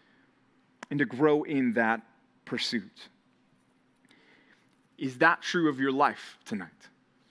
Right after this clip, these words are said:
Are you living a God-glorifying life? Are you expending yourself in a God-glorifying life? Is Jesus the thing that you are most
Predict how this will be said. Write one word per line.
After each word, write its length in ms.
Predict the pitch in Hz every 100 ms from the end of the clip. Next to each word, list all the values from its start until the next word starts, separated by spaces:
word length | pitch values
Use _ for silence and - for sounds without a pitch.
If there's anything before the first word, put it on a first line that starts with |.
| _ _ _ _ -
Are 100 | -
you 240 | 151 160 185
living 380 | 160 175 147 147
a 40 |
God-glorifying 840 | 143 131 139 123 120 123 127 131
life? 460 | 135 151 120 - - _ _ _ _ _ _ _ _ _ -
Are 100 | 143
you 160 | 180
expending 720 | 185 - - - 202 226 214 175
yourself 580 | 151 147 - 160 143 -
in 80 | 151
a 40 |
God-glorifying 1000 | 139 156 151 143 139 151 156 135 139 127
life? 580 | 123 120 101 - - - _ _ _ _ _ _ _ _ _ _ _ _ _ _ _ _ - -
Is 180 | 160 131
Jesus 560 | 120 196 233 208 196
the 100 | 190
thing 220 | - 208
that 180 | 196 -
you 100 | 196
are 60 | 175
most 580 | 160 180 208 208 -